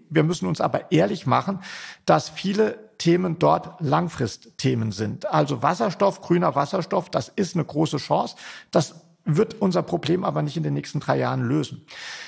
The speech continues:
Wir haben auf der anderen Seite hier am Niederrhein den einzigen heimischen Energieträger, mit dem wir zum vernünftigen Preis, wenn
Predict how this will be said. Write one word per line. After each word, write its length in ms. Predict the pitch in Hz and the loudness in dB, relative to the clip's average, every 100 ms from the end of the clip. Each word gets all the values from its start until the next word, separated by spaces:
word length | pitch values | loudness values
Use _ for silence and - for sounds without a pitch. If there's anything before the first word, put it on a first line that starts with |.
| - - _ _ _ _ _ | -18 -20 _ _ _ _ _
Wir 160 | 170 175 | 2 4
haben 100 | - | 2
auf 140 | - | 0
der 120 | - | 0
anderen 240 | - 277 220 | 0 0 0
Seite 280 | 143 135 165 | 0 0 -2
hier 460 | 123 196 185 220 - _ _ - | -2 0 0 0 -10 _ _ 2
am 280 | 175 208 - | 2 2 -2
Niederrhein 760 | 180 214 220 135 113 131 226 233 - - | 0 2 2 0 0 -2 -2 -8 -14 0
den 220 | 165 165 | 2 2
einzigen 500 | 170 202 220 190 165 | 0 0 -4 -4 -2
heimischen 360 | 175 185 165 | 0 -2 -4
Energieträger, 720 | - 156 139 185 185 147 156 170 | -2 -2 -2 -4 -2 -2 2 2
mit 180 | 160 | 2
dem 160 | 160 170 | 0 0
wir 100 | 160 | 0
zum 220 | - 165 | 0 -2
vernünftigen 640 | 151 139 185 202 196 151 151 | 0 0 -2 -4 -4 -4 -4
Preis, 520 | - 120 151 - - | 0 2 2 -2 -6
wenn 280 | 110 156 202 | 2 2 2